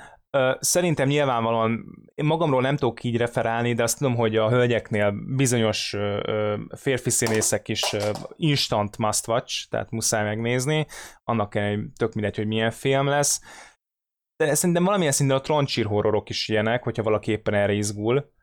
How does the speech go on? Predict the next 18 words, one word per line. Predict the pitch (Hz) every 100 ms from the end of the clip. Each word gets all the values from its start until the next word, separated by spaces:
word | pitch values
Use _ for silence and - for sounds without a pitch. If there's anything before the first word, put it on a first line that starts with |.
| _ _ _
Tehát | 104 -
ez |
kb. | - 117 120
az | 120
összes | 127 117 -
troncsír | 107 104 - 110
horror | 107 107 104
ilyen | 107 107 104
guilty | 110 110 -
pleasure | 107 104 107 104
lehet, | 107 101
mert | 113
nem | 123 127
gondolhatja | 117 110 107 104
senki | - 113 101
se | 104
komolyan, | - 101 101 101
hogy | 104 101 -